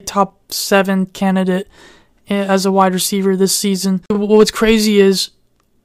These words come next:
him and A J Brown are on the same team, and they are so elite together.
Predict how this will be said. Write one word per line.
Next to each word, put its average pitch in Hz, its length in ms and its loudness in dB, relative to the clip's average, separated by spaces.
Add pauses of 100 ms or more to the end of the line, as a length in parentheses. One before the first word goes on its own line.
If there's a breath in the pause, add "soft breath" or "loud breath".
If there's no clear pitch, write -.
(360)
him 226 260 2
and 220 220 2
A 202 140 4
J 202 160 4
Brown 196 360 2
are 196 140 2
on 196 80 2
the 196 80 -2
same 196 320 -2
team, 196 340 0 (560 soft breath)
and 190 380 0 (460)
they 202 280 6
are 202 140 6
so 214 320 6
elite 202 320 4
together. 196 500 2